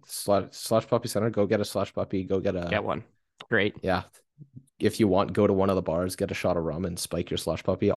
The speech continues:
Speaker 2: Oh, baby. It's a good one. Um, and, and speaking of Gatineau, like, they're, are, isn't, are, they're pretty good, eh? Like, they, they might make a run in the queue, or is that not, is that not a real possibility?
Speaker 1: No, no, they, they definitely have a chance. If anything, I'd say they probably have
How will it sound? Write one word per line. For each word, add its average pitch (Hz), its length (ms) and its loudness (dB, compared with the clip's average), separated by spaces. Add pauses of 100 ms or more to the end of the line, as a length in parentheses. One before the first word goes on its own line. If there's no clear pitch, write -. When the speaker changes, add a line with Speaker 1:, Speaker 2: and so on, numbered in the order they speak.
(200)
Speaker 2:
Oh, 95 80 -4
baby. 90 340 -4 (160)
It's - 80 -8
a 95 40 -4
good 98 120 -2
one. 90 180 0 (680)
Um, 107 380 2
and, 160 160 4
and 190 100 4
speaking 330 240 6
of 131 80 4
Gatineau, 139 300 4
like, 110 300 2
they're, 175 280 4
are, 190 80 6
isn't, - 300 0
are, 143 100 2
they're 160 160 2
pretty 185 200 0
good, 120 260 -2
eh? 98 200 -6 (120)
Like, 135 180 -2
they, 139 200 2
they 175 160 2
might 196 180 0
make 139 140 -2
a 123 40 -6
run 113 160 -2
in 131 80 -4
the 143 60 -4
queue, 160 420 -2
or 117 140 0
is 113 120 -2
that 110 220 -2
not, 101 400 -6
is 95 360 -4
that 98 160 4
not 87 200 -2
a 87 180 -2
real 87 320 -4 (140)
possibility? 85 540 -2
Speaker 1:
No, 190 280 6
no, 175 160 8
they, 170 180 6
they 127 160 4
definitely 175 340 2
have 143 100 4
a 113 40 0
chance. 110 320 -2
If 113 100 0
anything, 170 300 0
I'd 117 200 -2
say 123 160 0
they 107 140 -2
probably 139 500 0
have 107 440 -2